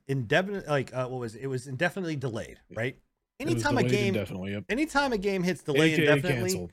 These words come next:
Speaker 1: right? It's gone. It's canceled. We're not seeing it. It's not around, right? So we all heard and felt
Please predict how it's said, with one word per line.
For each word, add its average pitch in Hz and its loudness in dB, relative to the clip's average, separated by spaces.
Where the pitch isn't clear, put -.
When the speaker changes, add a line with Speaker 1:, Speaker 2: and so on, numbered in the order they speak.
Speaker 1:
right? 202 2
It's 202 -4
gone. 240 -2
It's 165 -8
canceled. 220 -4
We're 208 -2
not 214 0
seeing 233 -6
it. 160 -6
It's 196 -8
not 202 -4
around, 196 -2
right? 180 0
So 220 4
we 247 -2
all 226 2
heard 202 2
and 160 -4
felt 180 0